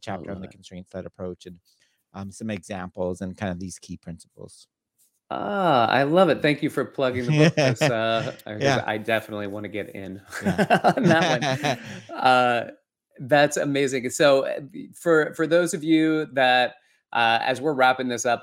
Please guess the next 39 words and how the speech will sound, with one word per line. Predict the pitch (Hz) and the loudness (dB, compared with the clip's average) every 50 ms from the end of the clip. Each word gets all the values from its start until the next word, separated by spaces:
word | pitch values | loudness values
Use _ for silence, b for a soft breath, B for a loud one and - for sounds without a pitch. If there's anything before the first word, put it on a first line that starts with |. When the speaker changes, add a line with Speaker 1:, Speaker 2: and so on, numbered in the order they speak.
| - - | -2 -2
Speaker 1:
I | 127 127 | -2 -2
want | 117 117 127 127 107 - | -2 -2 -6 -8 -8 -10
to | 127 104 | -14 -16
point | _ - 123 120 113 110 | _ -10 -8 -6 -4 -2
out | 110 110 107 107 107 - _ 110 | -2 -2 -2 -4 -6 -10 _ -10
that | 107 107 104 104 - 117 | -6 -6 -6 -6 -8 -10
this | 117 120 120 113 - _ - | -8 -8 -8 -8 -10 _ -10
is | 120 113 110 110 107 107 98 98 | -8 -6 -6 -6 -6 -8 -10 -12
Rob | 95 110 110 113 117 110 110 | -6 -2 -2 -2 -2 -2 -4
Gray | 110 110 107 104 104 104 104 | -8 -6 -4 -2 -2 -4 -4
from | - - 107 107 - | -8 -10 -14 -12 -10
Arizona | - 107 107 98 113 107 104 - | -8 -10 -8 -8 -10 -12 -12 -12
State | - - 101 95 | -14 -12 -12 -12
University. | 95 95 92 87 95 95 95 - - - 95 95 92 | -12 -14 -16 -14 -12 -12 -12 -14 -16 -16 -14 -14 -14
He's | 90 104 101 - - | -14 -16 -16 -10 -8
got | 101 98 95 - - _ - | -6 -6 -6 -8 -12 _ -10
a | 101 98 - - - | -10 -10 -8 -6 -6
podcast | 85 82 - - 76 - - - | -6 -4 -4 -4 -6 -6 -6 -10
called | 110 101 101 | -12 -12 -12
the | _ | _
Perception | _ _ - - 104 - _ - 92 87 | _ _ -12 -12 -12 -12 _ -16 -16 -16
and | 90 | -14
Action | 87 95 _ - 107 98 98 | -14 -16 _ -18 -18 -16 -8
Podcast, | 101 107 - - 123 120 123 123 - _ B B B B B B B - | -8 -8 -6 -2 0 0 0 0 -4 _ B B B B B B B -6
and | - 120 120 120 120 117 117 120 - | -4 -2 -2 0 -2 -2 -2 -4 -6
it's | - 135 - - | -6 -6 -2 -2
a | 127 | -2
lot | 117 113 113 120 117 101 - - | 0 2 2 2 2 0 -2 -6
about, | 101 82 - 95 92 92 92 92 - _ _ _ | -10 -6 -4 -4 -2 -2 -4 -6 -8 _ _ _
um, | 98 92 87 85 87 95 _ _ _ _ | -18 -16 -16 -16 -18 -20 _ _ _ _
performance | - 127 - - 123 113 101 98 104 - - - | -14 -12 -12 -8 -8 -8 -8 -8 -10 -14 -16 -18
and | - - 98 92 90 90 90 92 | -16 -14 -14 -14 -14 -14 -14 -12
motor | 95 95 90 95 95 | -12 -12 -12 -12 -14
learning, | 95 113 117 117 113 113 113 110 104 | -12 -10 -8 -8 -8 -8 -10 -10 -10
motor | 92 92 85 85 | -10 -10 -10 -10
behavior, | 80 90 90 98 110 110 104 95 101 98 98 98 98 95 b b b b b b _ - | -10 -12 -8 -4 -2 -2 -2 -2 0 2 2 2 2 0 b b b b b b _ -14
uh, | 80 80 85 85 87 85 87 87 90 - - - | -12 -8 -6 -6 -6 -6 -6 -6 -8 -8 -10 -8
and, | - 113 104 101 98 92 - _ _ _ - | -8 -6 -6 -6 -10 -14 -16 _ _ _ -10
and | 110 104 101 98 - | -10 -10 -10 -12 -16